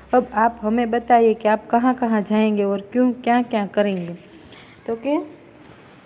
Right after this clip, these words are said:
તમે સાયકલ પર સ્કૂલે જઈ રહ્યા છો, રસ્તામાં જોયું તો એક માણસ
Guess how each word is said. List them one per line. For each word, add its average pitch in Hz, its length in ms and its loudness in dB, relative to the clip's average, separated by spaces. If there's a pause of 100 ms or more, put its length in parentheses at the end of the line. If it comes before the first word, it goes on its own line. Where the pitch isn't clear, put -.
(1200)
તમે 254 280 0
સાયકલ 269 840 -2
પર 247 140 0
સ્કૂલે 262 380 0
જઈ 202 240 0
રહ્યા 175 260 -2
છો, 175 240 -10
રસ્તામાં 262 460 0
જોયું 262 400 2
તો 190 80 -6
એક 226 220 -2
માણસ 247 320 -2